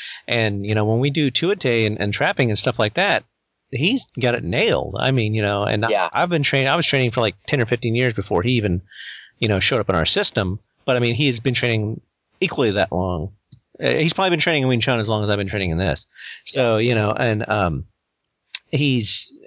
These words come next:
Speaker 1: and he constantly trains. He's, you know, he doesn't, you know, he's, he's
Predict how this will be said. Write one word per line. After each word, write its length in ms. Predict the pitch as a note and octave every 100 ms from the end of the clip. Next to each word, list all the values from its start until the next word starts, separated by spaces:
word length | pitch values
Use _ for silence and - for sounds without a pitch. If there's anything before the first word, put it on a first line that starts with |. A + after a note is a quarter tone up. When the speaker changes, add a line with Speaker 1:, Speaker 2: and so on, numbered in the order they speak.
| - -
Speaker 1:
and 160 | - C3+
he 80 | B2
constantly 400 | E3+ F3 A2+ G2
trains. 300 | A2 E2+ F2+
He's, 240 | A2 G2+
you 80 | G#2+
know, 60 |
he 100 | G2+
doesn't, 380 | A#2 A2+ G#2 G2
you 120 | G#2
know, 240 | E2+ D#2 E2+
he's, 260 | G2 F#2+ - - - - - _
he's 260 | B2+ G#2+